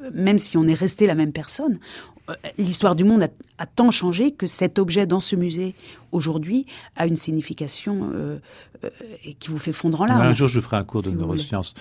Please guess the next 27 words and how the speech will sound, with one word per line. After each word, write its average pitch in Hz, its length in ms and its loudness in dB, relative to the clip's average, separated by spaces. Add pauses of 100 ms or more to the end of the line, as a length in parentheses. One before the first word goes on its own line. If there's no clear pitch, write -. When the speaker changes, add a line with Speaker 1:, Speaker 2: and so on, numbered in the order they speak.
(440)
Speaker 2:
Euh, 90 100 -4 (120)
on 113 60 -6
ne 107 60 0
se 127 120 2
baigne 120 200 8
jamais 117 260 6
deux 107 140 4
fois 120 240 4
dans 98 80 2
la 92 60 4
même 90 180 0
personne, 87 500 -2
euh, 87 140 -6 (120)
Speaker 1:
<laughs> 202 80 6
Speaker 2:
cher 220 280 10
Bénédicte 87 260 -6
Savoie. 92 340 -12 (100)
Speaker 1:
Très 226 200 -2
beau. 175 160 -2 (240)
<laughs> 262 160 10 (100)
Merci. 214 420 2
Ni 220 220 12
dans 208 100 6
le 196 60 4
même 190 120 6
musée. 190 360 2
Speaker 2:
Voilà. 101 280 -2